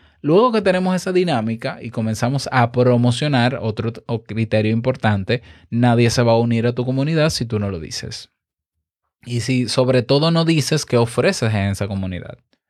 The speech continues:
Es lógico. La promocionas y una vez las personas están entrando en la comunidad, esa comunidad tiene que mantenerse nutrida y caliente. Son las dos expresiones que yo utilizo. ¿Qué es nutridas?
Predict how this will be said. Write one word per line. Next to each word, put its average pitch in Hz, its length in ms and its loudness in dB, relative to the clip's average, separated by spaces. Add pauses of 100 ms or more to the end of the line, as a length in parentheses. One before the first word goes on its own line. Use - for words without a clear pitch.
(340)
Es 107 80 -8
lógico. 90 500 -10 (400)
La 110 240 -2
promocionas 131 800 0 (340)
y 180 200 -2
una 233 280 2
vez 214 400 0
las 135 240 2
personas 131 460 -2
están 127 340 0
entrando 123 540 0
en 123 100 2
la 127 120 0
comunidad, 113 580 0
esa 165 580 -4 (100)
comunidad 127 500 2
tiene 120 220 0
que 110 100 0
mantenerse 113 800 0 (300)
nutrida 170 960 0
y 127 120 -2
caliente. 95 760 -2 (220)
Son 127 260 -2
las 123 120 2
dos 117 140 2
expresiones 98 560 -2
que 95 120 -2
yo 92 100 -2
utilizo. 90 560 -8 (420)
¿Qué 208 220 2
es 175 140 -2
nutridas? 104 680 0